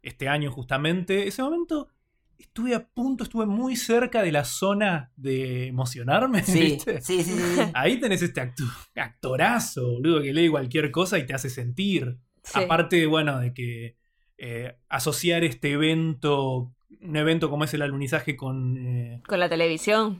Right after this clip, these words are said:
Speaker 3: Ujú.
Speaker 1: Claro, es muy inseparable ese evento con el, el hecho de que se pudo ver en, a través del mundo mientras estaba sucediendo,
Speaker 2: Pero
Speaker 1: supuestamente. <laughs>
Speaker 2: Sí, pero además lo, lo que tiene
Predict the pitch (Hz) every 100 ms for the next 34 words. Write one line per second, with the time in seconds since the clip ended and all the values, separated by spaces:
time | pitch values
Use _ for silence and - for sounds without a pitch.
0 | 202 202 202 190 175 220 214 170 165 170
1 | 185 180 170 165 156 175 170 165 151 139
2 | 135 131 131 127 127 127 139 139 139 143
3 | 143 131 131 123 123 147 147 143 143 143
4 | 143 131 127 123 127 131 135 139 151 156
5 | 151 156 151 _ _ _ _ _ _ _
6 | 139 143 131 127 151 151 143 139 147 156
7 | 156 156 170 - 147 131 139 156 165 165
8 | 165 151 - 190 196 160 - 160 143 139
9 | 156 175 - - 143 139 135 123 123 117
10 | 123 120 123 151